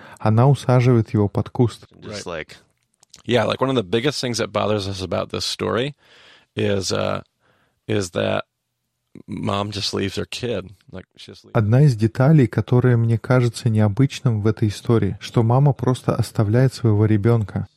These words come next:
Speaker 1: просто оставляет его под кустом умирать. Как вообще так можно поступить? Это привлекает внимание. Не уверен, если бы я смог так поступить со своими детьми. Эту историю сложно принять.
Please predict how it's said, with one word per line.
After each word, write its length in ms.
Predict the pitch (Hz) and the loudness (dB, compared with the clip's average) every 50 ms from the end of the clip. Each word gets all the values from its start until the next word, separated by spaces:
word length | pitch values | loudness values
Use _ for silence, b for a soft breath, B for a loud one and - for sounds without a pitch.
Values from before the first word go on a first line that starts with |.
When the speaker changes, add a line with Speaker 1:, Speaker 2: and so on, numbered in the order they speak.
| _ | _
Speaker 1:
просто 520 | - - 127 131 - - - 139 123 113 - _ _ | -2 0 0 0 0 0 2 2 2 0 -2 _ _
оставляет 600 | - 110 - - 123 110 113 123 131 143 135 - | -4 -4 0 0 2 2 4 4 4 4 4 4
его 160 | - 123 117 107 | 4 2 2 2
под 200 | - 123 - - | 0 -2 -4 -2
кустом 440 | - 120 113 - - 131 123 120 | -4 -4 -4 -2 0 0 2 4
умирать. 500 | 113 110 107 110 110 113 110 107 98 - - | 4 4 4 4 4 4 4 2 2 -2 -2
Как 220 | - 143 143 - - | 0 2 2 2 2
вообще 320 | 139 - - - - 117 | 0 -2 0 0 0 2
так 200 | 104 110 104 - | 2 2 2 2
можно 280 | 123 117 113 101 107 98 | 2 2 2 2 0 0
поступить? 640 | - 110 104 - - 123 107 - - 120 107 - - _ | 0 -2 -4 -2 -2 -4 -2 0 0 0 0 -2 -8 _
Это 200 | - 127 - - 135 | -4 0 0 0 0
привлекает 720 | - - 120 110 107 110 107 - - 123 123 120 - - - | 2 2 2 2 2 0 0 2 2 2 2 2 0 -2 -2
внимание. 480 | 113 113 113 117 117 113 107 101 98 - | 0 2 2 4 2 4 2 0 0 2
Не 120 | 123 123 127 | 4 4 4
уверен, 380 | 120 110 113 123 131 143 135 | 4 4 4 4 4 4 4
если 320 | 117 110 120 113 - - - | 4 2 0 0 0 -4 -2
бы 120 | 104 107 107 | 0 0 2
я 260 | 101 117 117 120 - | 2 4 4 4 2
смог 340 | - - - 113 107 - - | 0 -2 -4 -4 -4 -4 -4
так 200 | - 110 107 - | -2 -2 -2 -2
поступить 480 | - - - - - 113 - - 117 - | -4 -6 -6 -4 -4 -2 0 0 0 0
со 140 | - - 110 | 0 -2 -4
своими 400 | - - - 110 113 117 117 117 | -2 0 0 2 2 2 2 0
детьми. 500 | 104 95 104 - _ - 107 104 107 104 - _ _ | -2 -4 -10 -12 _ -6 -6 -6 -6 -8 -12 _ _
Эту 260 | - 127 - - 135 | -2 0 2 2 0
историю 420 | 117 - - - 135 131 123 123 110 | 0 0 0 0 2 2 4 2 0
сложно 440 | - - - 117 120 104 113 113 | 0 0 2 2 2 4 2 0
принять. 520 | 101 - - 117 113 113 110 104 95 - | 0 0 -2 0 2 4 4 2 2 -2